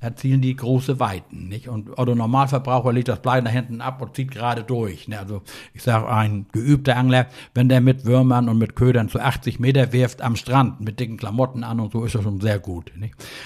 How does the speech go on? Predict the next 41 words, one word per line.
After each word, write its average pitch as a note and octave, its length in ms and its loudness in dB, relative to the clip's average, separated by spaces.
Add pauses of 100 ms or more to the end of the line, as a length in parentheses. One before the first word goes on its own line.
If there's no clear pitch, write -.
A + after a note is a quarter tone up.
(120)
Und G#2 240 -8
das D#3+ 200 0
ist C#3 160 -4
eben C#3+ 200 -2
die C3 80 0
große B2+ 320 0
Kunst C3 260 -2
des A2 140 -4
Brandungsangelns, B2 840 -2 (220)
das A2 240 -6
Wasser C3 260 2
zu G2 140 -8
lesen, D#2+ 480 -12 (340)
ne? A2+ 140 -6 (260)
Wenn B2 160 -6
ich E3+ 320 -2
jetzt C3+ 200 0
am A#2+ 120 0
Strand C#3+ 320 0
komme C3 300 0
und A2+ 160 -4
suche A2+ 160 0
mir A2+ 240 0
meinen A2 240 4
Platz - 340 0 (480)
aus, - 460 -2 (180)
ne? A2+ 160 0
Das A#2 140 0
ist G#2+ 120 -4
ganz B2 160 2
was A2 140 -4
anderes, A2+ 280 -2
dann G2+ 120 -4
suche G#2 220 2
ich G2 80 -6
immer A#2+ 320 4 (320)
irgendwelche G#2+ 500 -4
Hindernisse G#2+ 520 0
im G2+ 120 -6
Wasser, G2 440 -4 (920)
ähm, A2+ 560 -4